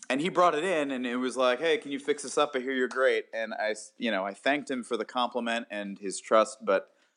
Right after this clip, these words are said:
I had to, I had to refer him to someone else. I'm sure, given enough time and more shop space, I could have handled it, but,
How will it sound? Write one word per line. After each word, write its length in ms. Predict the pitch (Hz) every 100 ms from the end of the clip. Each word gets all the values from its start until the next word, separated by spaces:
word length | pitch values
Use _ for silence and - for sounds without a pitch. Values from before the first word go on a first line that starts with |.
| _ _ -
I 160 | 113
had 280 | 107 101 95
to, 180 | 95 92 98
I 40 |
had 180 | 98 85
to 120 | 80 -
refer 380 | 101 87 87 82
him 100 | 82
to 60 | 82
someone 300 | - 85 82
else. 180 | 78 -
I'm 140 | 107 104
sure, 480 | - 120 113 107 - - - _ _ 110
given 220 | 139 147
enough 300 | 139 131 -
time 440 | - 127 127 123
and 180 | 123 117
more 200 | 113 120
shop 420 | - - 110 113
space, 420 | - - 127 123 92
I 80 |
could 180 | 104 123
have 100 | 113
handled 380 | 113 117 127 139
it, 180 | 139 -
but, 200 | 101 98